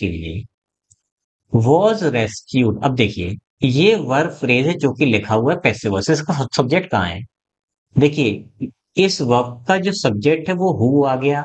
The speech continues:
और खुद conjunction भी है, कोई problem नहीं है। कौन बचाया गया? सोचिए इसके पहले कितने वर्ड थे? आबादी बचाई गई नहीं, वो जगह अपार्टमेंट बिल्डिंग नहीं बचाया गया, temporary shed नहीं बचाया गया, एज नहीं बचाया गया,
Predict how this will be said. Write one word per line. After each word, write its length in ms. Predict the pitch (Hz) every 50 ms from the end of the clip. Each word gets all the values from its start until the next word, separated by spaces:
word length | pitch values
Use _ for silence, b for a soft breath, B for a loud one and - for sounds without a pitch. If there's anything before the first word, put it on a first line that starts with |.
| - -
और 100 | 143 123 -
खुद 160 | - 147 147
conjunction 520 | - 113 107 208 175 110 107 107 143 135 139
भी 140 | 139 143 135 135
है, 120 | 131 131 143 - - _
कोई 140 | 120 117 117
problem 360 | 120 127 123 120 127 131 131
नहीं 280 | 127 127 123 123 127
है। 60 | 131 - - _ _ _ _ _ _ _ _ _ _ _ _ _ -
कौन 260 | - 208 240 247 226
बचाया 400 | - - - 110 110 104 104 98
गया? 260 | 98 98 95 95 98 113 123 - _ _ _ _ _ _ _ _ _ _ _ _ _ _ _ _ _ _ _ _ _ _ _
सोचिए 380 | - 147 147 147 147 170 185 208
इसके 240 | 147 - - - 196
पहले 220 | - - 131 151
कितने 300 | 147 160 - - 185 175
वर्ड 180 | 143 117 101 113
थे? 40 | - -
आबादी 360 | 127 123 127 139 147 165 208
बचाई 340 | 196 165 - 135 120 113 110
गई 200 | 107 101 101 101
नहीं, 260 | 101 107 110 143 160
वो 140 | 151 135 127
जगह 300 | 120 123 110 117 120 123 - - _ _ _ _ _ _ _ _ -
अपार्टमेंट 460 | 113 104 113 135 135 139 151 160 139
बिल्डिंग 300 | 120 120 117 135 143 151
नहीं 100 | 151 151
बचाया 300 | 139 143 143 135 135 135
गया, 140 | 131 143 143 143
temporary 480 | - - 120 117 120 120 123 135 139
shed 280 | 131 - 131 123 123 135
नहीं 140 | 147 147 139
बचाया 320 | 123 - 135 127 127 127
गया, 280 | 127 139 135 135 139 139 - -
एज 200 | 123 127 127 135
नहीं 140 | 151 151 143
बचाया 340 | 123 117 131 127 127 127 127
गया, 300 | 127 135 131 131 131 131